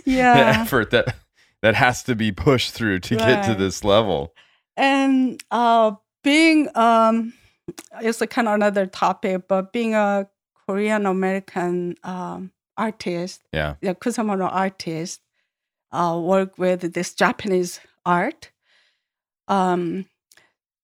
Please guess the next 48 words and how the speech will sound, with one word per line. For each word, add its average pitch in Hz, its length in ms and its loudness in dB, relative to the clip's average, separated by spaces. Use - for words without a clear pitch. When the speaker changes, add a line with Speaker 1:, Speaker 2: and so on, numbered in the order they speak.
Speaker 1:
so 302 500 0
in 330 240 4
history, 311 800 0
Ko-, - 240 -10
Korea 285 420 0
and 214 280 2
Japan 196 440 -2
has 185 280 -2
kinda 175 480 -6
difficult - 680 -8
time, 160 440 -8
Speaker 2:
Yep. 78 220 -10
Speaker 1:
long 185 220 -4
time 165 260 -8
ago. 160 440 -10
Um, 175 560 -2
so 285 380 2
when 247 220 6
I 349 100 6
started 415 440 0
working 285 300 4
at 320 100 2
the 285 60 -4
Bonsai 240 420 -2
Museum, 277 240 0
I 262 60 0
had 339 240 -4
kinda 392 200 -4
same 277 300 0
feeling, 285 500 -2
"Oh, 254 220 -6
am 247 160 -6
I 381 380 -4
just - 220 -14
working 247 360 -4
for 277 160 -6
Japanese?" 294 880 -6
Or 233 200 -4
kind 262 240 0
of 233 80 -6
feeling 247 280 -2
I 185 100 2
got 202 240 0
it 285 120 0
actually, 170 540 -6
very 208 260 -2
first 180 300 -6
time. 180 360 -6